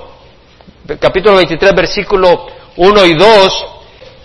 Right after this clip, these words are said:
llevaron a Jesús ante Pilato y comenzaron a acusarle diciendo, "Hemos hallado que éste pervierte a nuestra nación, prohibiendo pagar impuesto al César y diciendo que él mismo es Cristo, un rey".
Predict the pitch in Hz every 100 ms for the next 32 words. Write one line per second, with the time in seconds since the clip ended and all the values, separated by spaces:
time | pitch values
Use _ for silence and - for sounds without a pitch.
0 | - _ - 175 214 247 226 202 226 247
1 | 226 196 - 180 208 226 220 196 185 185
2 | 208 208 196 185 - 202 208 190 170 208
3 | 196 214 214 202 196 202 202 208 - 190
4 | 180 165 190 190 196 185 - 175 160 147
5 | 196 202 202 - 185 160 147 165 208 208
6 | - 175 185 180 202 185 - 160 - 202
7 | - 175 160 147 202 190 190 190 175 185
8 | 190 156 - 226 240 - 190 - - -
9 | 180 170 247 269